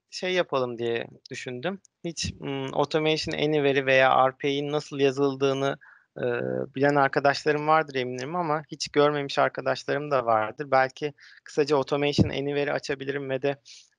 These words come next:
e, beraber görebiliriz diye düşünüyorum.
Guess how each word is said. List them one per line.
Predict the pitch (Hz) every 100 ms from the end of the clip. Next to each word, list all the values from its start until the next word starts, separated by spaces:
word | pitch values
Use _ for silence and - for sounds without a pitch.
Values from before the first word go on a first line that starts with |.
| -
e, | 127 120 120 120 120
beraber | 123 131 131 147
görebiliriz | 143 131 135 131 143 143 127
diye | 120 110
düşünüyorum. | 104 - 110 110 160